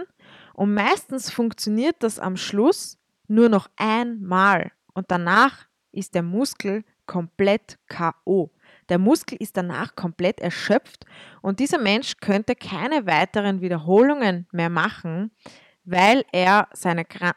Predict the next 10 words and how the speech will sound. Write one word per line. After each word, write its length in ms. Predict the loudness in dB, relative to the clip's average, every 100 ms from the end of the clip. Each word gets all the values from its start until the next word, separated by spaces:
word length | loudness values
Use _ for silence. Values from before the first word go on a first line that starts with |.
| _
ganze 460 | -2 -2 -4 -4 -4
Kraft 560 | -4 -2 -2 -2 -20 -12
ausgeschöpft 840 | -2 -2 -2 -10 -4 -4 -4 -10 -20 -14 -2
hat. 400 | -2 -2 -18 _ _ _ _ _ -20 -20 -20 -6
Das 180 | -2 4
heißt, 340 | 4 4 0
wenn 200 | 0 0
du 160 | -2 -6
so 640 | -10 -6 4 6 6 4
viel 540 | 0 -14 -6 -2 -2